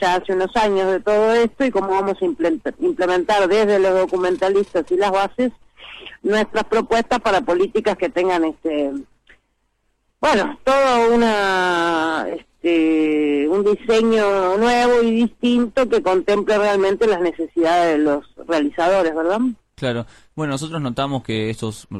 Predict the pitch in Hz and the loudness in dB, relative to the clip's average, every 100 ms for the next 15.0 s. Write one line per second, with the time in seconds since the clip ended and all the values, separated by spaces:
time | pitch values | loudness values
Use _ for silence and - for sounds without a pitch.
0 | - 107 113 131 117 131 123 117 110 120 | -10 -8 -6 -6 -8 -8 -8 -8 -8 -8
1 | 117 110 - - - - 98 120 202 - | -6 -8 -12 -20 -20 -14 -12 -10 -12 -12
2 | 156 196 185 165 160 175 175 214 226 185 | -10 -6 -6 -6 -8 -8 -8 -8 -8 -6
3 | 139 120 120 120 135 143 143 160 160 165 | -4 -4 -4 -6 -8 -6 -6 -6 -6 -8
4 | 170 202 202 139 127 147 135 127 139 135 | -8 -10 -8 -6 -4 -4 -6 -6 -6 -6
5 | 131 123 123 127 147 127 117 - - - | -6 -8 -8 -4 -2 0 -4 -8 -18 -8
6 | 135 160 151 160 220 233 185 151 170 165 | -6 -6 -6 -4 -4 -4 -4 -4 -4 -4
7 | 143 139 143 _ _ - 110 - 175 127 | -4 -4 -6 _ _ -14 -8 -6 -6 -4
8 | 120 - 117 117 117 123 127 175 196 - | -4 -4 -4 -4 -4 -4 -2 -2 -2 -6
9 | 135 156 135 135 143 170 156 143 147 143 | -8 -6 -6 -4 -4 -4 -4 -4 -4 -8
10 | - 139 131 107 - _ _ _ _ - | -8 -6 -4 -4 -8 _ _ _ _ -4
11 | 107 107 196 196 175 151 143 - 165 131 | 0 2 2 2 2 0 -2 0 0 0
12 | 120 135 135 127 113 107 113 135 123 117 | -2 -4 -2 -2 -2 -4 -4 -4 -2 -2
13 | 113 117 113 113 127 165 - 147 196 226 | -4 -4 -4 0 0 -2 -4 -6 -4 -4
14 | 165 127 123 - 139 113 104 104 123 185 | -2 -2 -2 -4 -4 -4 -6 -6 -8 -8